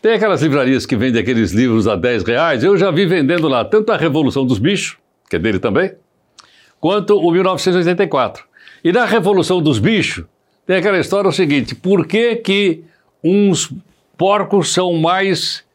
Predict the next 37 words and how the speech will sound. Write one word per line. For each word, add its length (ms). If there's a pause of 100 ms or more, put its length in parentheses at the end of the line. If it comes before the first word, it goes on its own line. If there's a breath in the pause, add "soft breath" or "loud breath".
importantes 640
do 100
que 80
outros 240
porcos? 640 (840)
Mas 140
numa, 680
numa 200
fazenda 400
lá 140
dos 160
bichos 280
não 80
ia 100
ser 100
pra 100
todo 280
mundo 120
igual? 200
É, 120
mas 240
uns 240
são 120
mais 260
iguais 340
do 60
que 80
os 140
outros, 340
diz 180
aí 320 (400 loud breath)
o 80
nosso 320
querido 380
autor 400
inglês, 680
né, 120